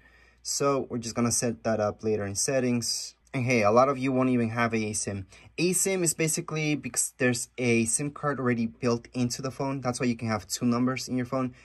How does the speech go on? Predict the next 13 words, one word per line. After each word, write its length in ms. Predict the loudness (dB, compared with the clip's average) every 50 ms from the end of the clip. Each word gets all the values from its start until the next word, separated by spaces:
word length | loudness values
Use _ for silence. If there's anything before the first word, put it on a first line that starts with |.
| -20 _ _
You 100 | -10 -6
can 100 | -2 0
have 120 | 0 0 -2
the 80 | -4
phone 180 | -4 -2 0 2
number 200 | 2 2 0 -2
from 200 | -4 -6 -8 -8
your 80 | -6
sim 220 | -6 -4 -4 -4 -4
card 360 | -2 0 0 0 0 0 -4 -14 _ _ _ _ _
and 140 | -2 2 4
then 320 | 4 4 4 2 2 -2 -2
a 140 | -2 0 2